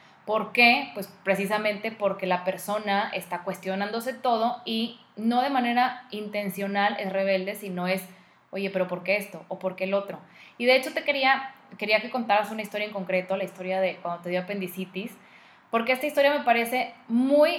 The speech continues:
importante, no solo para que tú puedas contar cómo lo viviste de tu lado, sino para que un profesor o alguien que esté compartiendo aula o espacio con alguien que tiene T D A H,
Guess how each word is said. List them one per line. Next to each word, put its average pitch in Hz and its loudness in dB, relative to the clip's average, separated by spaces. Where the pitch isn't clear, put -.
importante, 208 0
no 247 -2
solo 311 2
para 269 4
que 180 0
tú 226 -2
puedas 247 4
contar 202 0
cómo 233 0
lo 247 4
viviste 208 -4
de 190 0
tu 185 -12
lado, 175 -4
sino 180 -8
para 185 0
que 190 -4
un 254 -4
profesor 233 2
o 208 0
alguien 247 -2
que 262 -8
esté 214 0
compartiendo 233 4
aula 226 4
o 190 0
espacio 208 2
con 208 -4
alguien 196 0
que 202 -10
tiene 196 -4
T 190 -2
D 190 4
A 180 6
H, 175 -6